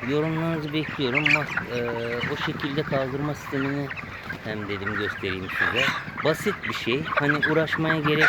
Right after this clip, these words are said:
yok. İşte bazen işte şey yapıyoruz. E, gelen ekipten Afganlar geliyor, Suriyeliler geliyor. Adamlara ikişer geçin birer tane yemliklerin başına diyoruz.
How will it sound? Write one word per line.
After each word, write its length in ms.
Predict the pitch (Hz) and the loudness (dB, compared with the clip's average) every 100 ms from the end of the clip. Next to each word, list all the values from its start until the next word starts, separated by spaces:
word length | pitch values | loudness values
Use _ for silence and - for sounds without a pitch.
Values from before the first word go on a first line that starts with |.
| 659 | 8
yok. 140 | 523 - - - - 1077 1077 - - | 6 2 -2 -2 0 0 0 0 -2
İşte 220 | - 139 | 0 2
bazen 380 | 143 143 151 151 - | 4 2 0 -2 -4
işte 220 | - 151 | -4 -2
şey 220 | - 160 | 2 4
yapıyoruz. 500 | 151 131 117 107 1047 - - - - - - | 2 2 2 2 2 0 -2 -2 -8 -10 -4
E, 280 | 107 110 107 101 | -2 0 0 4
gelen 280 | 135 143 147 | 4 4 0
ekipten 480 | 135 147 - 139 | 0 -4 -2 0
Afganlar 560 | 127 131 - 139 139 143 | 0 -2 0 0 2 0
geliyor, 360 | 120 104 104 110 | 0 0 0 -2
Suriyeliler 640 | 139 131 131 127 131 127 | -2 2 2 2 0 0
geliyor. 420 | 98 98 113 127 123 | -2 -4 -4 -4 -4
Adamlara 460 | 127 139 139 139 135 120 - | -2 -2 0 -2 -2 -6 -10
ikişer 420 | - - 147 131 - - - - | -8 0 2 2 -2 -14 -4 -2
geçin 360 | 147 160 131 | 0 2 2
birer 180 | 127 135 | 4 2
tane 300 | - 135 135 | 2 0 2
yemliklerin 640 | 131 131 131 - 139 135 | 2 2 0 0 0 2
başına 400 | 131 - 135 135 | 0 -2 -2 -2
diyoruz. 320 | 107 95 123 | -2 -4 -4